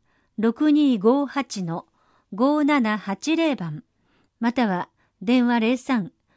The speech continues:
五三二零の四五九二番。十二月一日午前九時から、電話零三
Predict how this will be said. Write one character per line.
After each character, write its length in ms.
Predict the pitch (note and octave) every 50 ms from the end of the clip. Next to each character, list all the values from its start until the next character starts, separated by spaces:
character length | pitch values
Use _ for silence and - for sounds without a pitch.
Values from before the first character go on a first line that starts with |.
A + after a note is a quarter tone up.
| _ _ _ -
五 240 | F#3+ A3+ C4+ D4 D4
三 340 | - - D4+ D4 C4 A#3+ A#3
二 220 | B3 C4 C4+ C4
零 240 | C4 C4 B3+ A#3+ A3
の 280 | F#3+ G3 G3+ G3+ - _ _ _ _ _ _ _ -
四 320 | G#3 B3 C4+ C#4+ D4 C#4+ C4
五 320 | C#4 C4 A3 F#3 E3 D#3+ _ -
九 300 | - D#4 D#4 C#4+ A#3+ G3+
二 200 | F#3+ A3 C4 B3
番。 300 | A3+ G3 D#3+ C#3 D3+ - _ _ _ _ _ _ _ _ _ _ _ _ _ _ _ _ _ _ _ _ _ - -
十 220 | F3+ A3+ C#4 D#4
二 160 | D4 D4 D4
月 240 | C#4 C#4 C4 - B3+
一 280 | A#3 A#3 - A#3 A3 -
日 420 | A3+ G#3+ - - - F#3+ F3+ - _ _ _ -
午 180 | G#3+ B3 D4 D#4
前 240 | - D4+ C4 A3 F3+
九 180 | - - C4 A#3+
時 120 | B3 A3
か 140 | - E3+ D#3+
ら、 160 | F3 - - _ _ _ _ _ _ _ _ -
電 200 | G3+ A#3 B3 A#3+
話 140 | B3 B3 A#3+
零 200 | A3 A3 B3+ C4
三 380 | - - C4 B3 G#3+ E3 C#3+